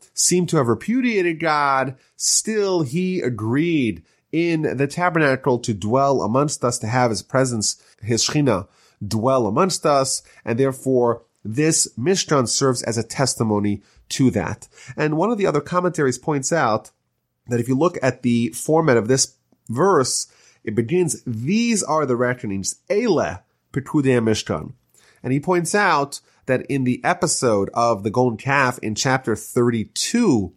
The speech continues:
verse four of Exodus, it says, "Ele," the same word, "These are your gods, O Israel, who took you out of the land of Egypt." And the commentary suggests that there's a certain connection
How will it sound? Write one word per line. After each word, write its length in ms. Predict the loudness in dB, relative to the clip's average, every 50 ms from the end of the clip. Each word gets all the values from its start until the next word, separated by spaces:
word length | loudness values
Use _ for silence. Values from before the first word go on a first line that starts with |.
| _ _ -12
verse 400 | -4 0 2 2 2 2 0 0
four 680 | -2 -4 -2 0 2 2 4 4 4 2 2 0 -4 -10 _ _ _ _ _
of 160 | -4 -2 -2
Exodus, 560 | -2 -2 -2 -2 -2 -2 0 0 0 0 -2 -4
it 160 | -6 -6 -4
says, 320 | -2 0 0 0 -2 -4 -8 _ _ _ _ _ _ _ -4
"Ele," 380 | -2 0 0 0 0 0 -2 -2
the 80 | -2
same 280 | -2 0 0 0 0 0
word, 300 | 0 0 0 -2 -6 -8 -10
"These 640 | -6 -2 -2 0 0 0 2 2 2 2 0 0
are 200 | 0 0 0 0
your 220 | 2 2 0 0
gods, 480 | 0 0 0 2 2 2 2 0 -2 -4
O 160 | -4 -2 0 0
Israel, 440 | -2 -2 -2 -2 0 0 0 0
who 100 | -2 -2
took 240 | -2 -2 -4 -2 -2
you 100 | -2 -2
out 180 | -2 0 -2 -2
of 60 | -4
the 80 | -4 -2
land 340 | -2 0 0 0 -2 -2 -2
of 240 | -2 -2 -2 -2 -2
Egypt." 440 | -4 -4 -4 -2 -4 -6 -6 -8 _ _ _ _ _ _ _
And 160 | -2 0 0
the 60 | 0 0
commentary 400 | 0 0 0 0 0 0 0 0
suggests 840 | 0 -2 -2 0 2 2 2 2 0 -2 -6 -10 _ -20 -20 -12 _
that 60 | -2
there's 180 | 0 0 0 0
a 40 | 0
certain 340 | -2 0 0 0 -2 -4 -6
connection 800 | -4 -2 -2 0 2 0 0 0 -2 -2 -2 -2 -2 -2 -6